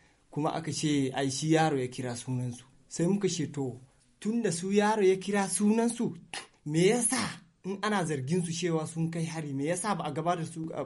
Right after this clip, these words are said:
gabatar da su gaban kotu? An je an ajiye su a prison har yanzu maganar da nake maka nan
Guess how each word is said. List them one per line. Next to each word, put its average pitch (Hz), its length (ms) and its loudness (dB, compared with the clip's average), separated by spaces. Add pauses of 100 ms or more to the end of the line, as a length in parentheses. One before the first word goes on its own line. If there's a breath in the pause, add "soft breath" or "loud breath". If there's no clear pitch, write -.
(120)
gabatar 156 440 0
da 156 80 2
su 156 160 -4
gaban 131 300 -2
kotu? 139 280 -2 (320)
An 180 200 0
je 208 100 6
an 190 120 0
ajiye 190 300 4
su - 140 0
a 151 80 -4
prison 208 420 -2 (500 loud breath)
har 180 200 2 (140)
yanzu 160 360 2
maganar 165 360 0
da 151 80 0
nake 151 320 -4
maka 131 260 -4
nan 110 180 -10